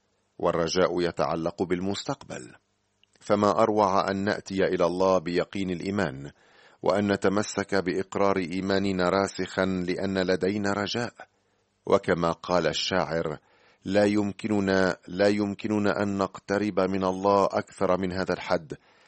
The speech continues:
لأننا في شخص ابنه صرنا قريبين مثله، محبوبين،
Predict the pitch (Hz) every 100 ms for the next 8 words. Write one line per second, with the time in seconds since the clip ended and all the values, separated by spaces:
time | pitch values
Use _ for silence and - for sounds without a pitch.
0 | _ 90 90 98 98 92 87 85 90 85
1 | - 110 - - 80 101 92 95 90 92
2 | 90 _ _ _ - - 120 110 107 104
3 | - 95 98 101 107 101 98 92 - -
4 | - - _ _ _ _ _ 87 - -
5 | 95 92 104 85 69